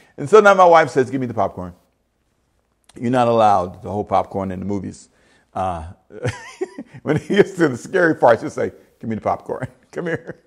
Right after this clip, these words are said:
Uh, fear, but, uh, fear, fear. You're so distracted by n-, you know, real fear. I mean, you're scared of everything. "Are you scary, Pastor Rick?" "Yeah, not really.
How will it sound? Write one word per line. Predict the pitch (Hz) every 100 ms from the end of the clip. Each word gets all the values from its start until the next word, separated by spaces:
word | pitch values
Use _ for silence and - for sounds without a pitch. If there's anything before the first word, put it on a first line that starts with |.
| - - _ 170
Uh, | - - - - - _
fear, | - 330 262
but, | 233 226
uh, | 175 131 -
fear, | - 285 240 147 123
fear. | - 196 185 147
You're | 127 131
so | - 147
distracted | 127 123 104 - 120 117 107 107
by | 107 101 98 - _ -
n-, | 127 - 151
you | 131
know, | - 98
real | 127 147 160 214
fear. | - 107 - - -
I |
mean, | 110 104
you're | 113 117
scared | - 117 104
of | 95
everything. | 95 - 87 55 _ _ _ _ _ _ _ _ _ _ _
"Are | 127
you | 165
scary, | 175 208 208
Pastor | 180 180 175
Rick?" | 180 190 190
"Yeah, | 220 160 156 143 127
not | 107 110 117
really. | 123 - - 120